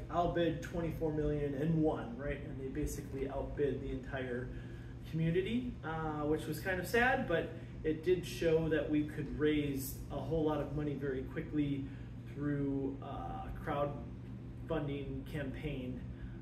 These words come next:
Um, and so, yeah, all of the funds were returned to the, to the people who had put money in, but then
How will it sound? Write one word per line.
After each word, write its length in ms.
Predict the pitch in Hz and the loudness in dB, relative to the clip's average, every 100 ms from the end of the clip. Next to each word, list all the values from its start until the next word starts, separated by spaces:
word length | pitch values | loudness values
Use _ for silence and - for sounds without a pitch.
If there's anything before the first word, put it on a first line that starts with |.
| - | -8
Um, 380 | 120 123 120 - | -6 -4 -4 -6
and 120 | 139 | -6
so, 260 | - 151 143 | -2 0 4
yeah, 180 | 160 160 | 4 4
all 240 | - 180 | 4 4
of 100 | 175 | 4
the 60 | - | 2
funds 220 | 170 160 | 0 2
were 140 | 156 | 4
returned 560 | 147 147 - 160 151 147 | 4 2 0 0 0 -2
to 100 | 147 | -2
the, 260 | 139 135 - - - - - | -2 -2 -4 -8 -10 -10 -8
to 140 | - 143 | -4 -2
the 440 | 143 135 135 123 - | 0 0 0 -2 -4
people 300 | 185 - 156 | -4 0 0
who 180 | 160 156 | 4 4
had 140 | - | 4
put 240 | - 165 160 | 0 -2 -2
money 280 | 165 185 | -2 0
in, 260 | 226 262 262 | 0 0 0
but 220 | 151 147 | 0 0
then 500 | 156 147 143 139 - | 0 0 0 -2 -4